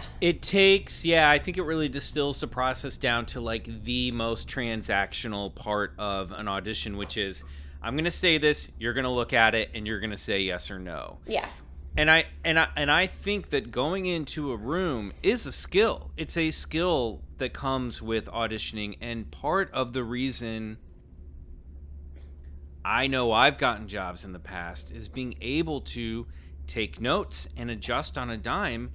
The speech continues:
Speaker 2: Mm-hmm.
Speaker 1: and have the director or producer go, "Oh, this guy gets it. He can take a note,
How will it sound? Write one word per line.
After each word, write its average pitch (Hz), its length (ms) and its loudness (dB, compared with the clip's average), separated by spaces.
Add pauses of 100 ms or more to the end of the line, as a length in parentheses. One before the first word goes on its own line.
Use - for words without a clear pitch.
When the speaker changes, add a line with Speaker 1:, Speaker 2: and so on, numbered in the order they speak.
Speaker 2:
Mm-hmm. 110 240 -6
Speaker 1:
and 113 80 -4
have 135 220 0
the 135 60 -4
director 127 440 0
or 123 60 -6
producer 139 380 -6
go, 127 280 -2
"Oh, 254 260 4
this 160 160 -6
guy 190 500 6
gets 190 340 0
it. 143 120 -8
He 131 160 -4
can 139 380 -4
take 139 220 -4
a 156 40 -2
note, 117 360 -2